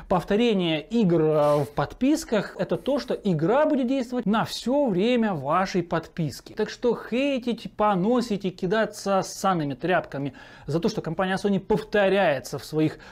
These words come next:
э, раздачах, абсолютно, э, не стоит и, я считаю, незаслуженно. Короче, как-то так решил заделиться своим мнением по поводу того хейта, которого я начитался в сторону компании Sony насчёт, э, раздачи в PlayStation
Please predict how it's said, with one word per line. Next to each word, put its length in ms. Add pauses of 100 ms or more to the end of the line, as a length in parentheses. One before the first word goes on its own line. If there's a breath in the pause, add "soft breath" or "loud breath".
(160 loud breath)
э, 300
раздачах, 960
абсолютно, 880 (300 loud breath)
э, 260
не 140
стоит 560
и, 240 (120 loud breath)
я 220
считаю, 400
незаслуженно. 880
Короче, 240
как-то 240
так 180
решил 280
заделиться 460
своим 320
мнением 500
по 100
поводу 380
того 280
хейта, 380
которого 500
я 200
начитался 640
в 20
сторону 320
компании 220
Sony 680
насчёт, 440
э, 360
раздачи 520
в 120
PlayStation 560